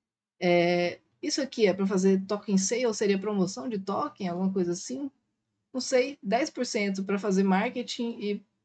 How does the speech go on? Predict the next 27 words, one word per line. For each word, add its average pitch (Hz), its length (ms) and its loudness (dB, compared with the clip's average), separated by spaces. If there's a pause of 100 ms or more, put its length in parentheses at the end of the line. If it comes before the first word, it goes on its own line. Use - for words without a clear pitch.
(160)
de 185 120 2
alguma 202 200 2
forma 190 200 0
distribuído 190 360 0
pra 170 240 0
comunidade. 233 800 -2 (760)
E 220 360 -2
cinquenta 294 360 -2
por 330 120 -4
cento 254 260 -4
desses 240 360 -4
tokens 240 420 0
pra 233 480 0
recompensas 233 1160 0 (400)
do 202 240 4
exos-, 247 480 -2
do 196 260 2
ecossistema 208 720 -2
do 208 180 -2
jogo, 190 280 2
né? 175 140 -2
Tipo, - 180 -8
recompensar 190 580 2
os 185 80 2
players. 220 580 0 (320)
Acho 190 280 2
que 170 500 2